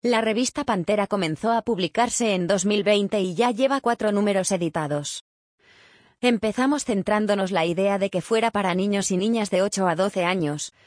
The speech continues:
pero después de un año ya la compran de cero a noventa y nueve años. Gusta tanto a los niños como a los padres.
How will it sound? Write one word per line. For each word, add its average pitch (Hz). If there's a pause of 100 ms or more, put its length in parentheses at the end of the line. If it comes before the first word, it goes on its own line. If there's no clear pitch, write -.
(380)
pero 208
después 247
de 208
un 202
año 190
ya 180
la 180
compran 220
de 175
cero 208
a 196
noventa 190
y 185
nueve 196
años. 143 (760)
Gusta 262
tanto 208
a 175
los 165
niños 214
como 202
a 175
los 165
padres. 147